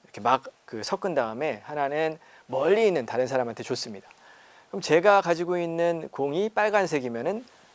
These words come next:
저쪽에 건너간 공은 파란색이고, 제가 가지고 있는 것이 파란색이면은 저쪽에 간 공은 빨간색이겠죠. 그러니까 어떠한 그 상관관계를 가지고 있는 겁니다.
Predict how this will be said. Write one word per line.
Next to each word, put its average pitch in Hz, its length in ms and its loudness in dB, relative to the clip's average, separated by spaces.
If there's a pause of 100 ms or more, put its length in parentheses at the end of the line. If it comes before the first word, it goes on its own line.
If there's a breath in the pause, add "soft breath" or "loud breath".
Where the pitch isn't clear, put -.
저쪽에 143 680 4
건너간 160 460 2
공은 123 260 -4
파란색이고, 120 720 -2 (240 soft breath)
제가 160 220 6
가지고 151 260 2
있는 139 100 -4
것이 135 160 -2
파란색이면은 156 680 0
저쪽에 120 440 2 (480 loud breath)
간 127 180 -2
공은 127 260 -2
빨간색이겠죠. 160 1200 0 (140)
그러니까 - 260 -6 (380 loud breath)
어떠한 180 540 4
그 139 220 0
상관관계를 151 680 2
가지고 131 280 -6
있는 143 220 -4
겁니다. 107 420 -6